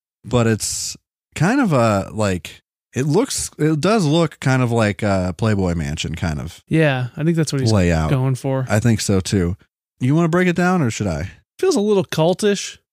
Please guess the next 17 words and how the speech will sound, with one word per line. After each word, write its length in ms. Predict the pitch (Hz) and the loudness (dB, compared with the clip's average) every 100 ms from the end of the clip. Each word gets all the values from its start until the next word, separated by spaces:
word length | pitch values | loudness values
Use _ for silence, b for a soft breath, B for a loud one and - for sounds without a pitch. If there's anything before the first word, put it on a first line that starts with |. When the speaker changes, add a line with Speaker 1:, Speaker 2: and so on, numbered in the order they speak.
| - | -10
Speaker 1:
It's 160 | 120 - | -8 0
definitely 540 | 165 170 196 170 170 | 0 2 0 2 2
got 180 | 143 135 | 2 0
a 60 | 123 | 0
cult 360 | 135 117 - | 0 0 -2
vibe. 440 | 117 92 71 65 87 - | -4 -2 -4 -8 -14 -6
Speaker 2:
Yeah. 300 | 151 131 117 _ _ _ - | -4 -4 -6 _ _ _ -2
Speaker 1:
There's, 220 | 139 135 | 0 2
'cause 160 | 143 | 0
there's 160 | 143 156 | 0 2
a 80 | 143 | 2
leader. 560 | 151 185 90 64 117 _ _ _ - | 2 2 0 -4 -10 _ _ _ -4
Speaker 2:
Yes. 460 | 220 208 123 - - | 0 0 -2 -8 -4
Speaker 1:
There's 160 | 110 | -2
a 60 | 110 | -2
clear 280 | - 147 139 | 0 2 4
leader. 480 | 117 98 73 85 | 2 2 -2 -8